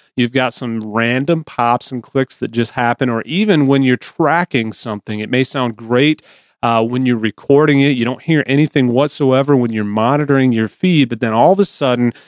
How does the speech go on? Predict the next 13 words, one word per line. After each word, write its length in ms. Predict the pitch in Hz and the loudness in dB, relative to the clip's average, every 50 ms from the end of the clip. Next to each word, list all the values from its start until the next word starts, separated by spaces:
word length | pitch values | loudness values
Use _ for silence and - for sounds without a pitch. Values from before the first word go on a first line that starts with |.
| _ _ - | _ _ -4
when 160 | 131 120 117 | -2 0 0
you 100 | 113 113 | 0 -2
play 340 | 107 _ - 139 135 147 170 | -4 _ -2 0 2 2 2
it 120 | 156 139 135 | 0 0 0
back 360 | 139 131 131 127 123 123 - 143 | -2 0 0 0 0 -2 -2 -4
randomly, 840 | 123 117 113 117 127 127 143 165 170 147 131 117 117 113 113 113 | -6 -6 -2 -2 0 2 2 2 2 2 0 0 0 0 -2 -2
it 60 | 113 - | -2 -4
seems 280 | - - 127 117 107 | -4 -4 -4 -2 -2
like 160 | 120 117 - | -2 -4 -2
there's 160 | - 110 107 - | -2 -4 -4 -6
pops 480 | _ - - 123 127 143 - - - | _ -8 -6 -4 -2 -4 -4 -4 -6
and 120 | 175 160 - | -6 -6 -6
clicks. 460 | - - 131 117 120 113 - - | -2 0 0 0 0 -2 -4 -14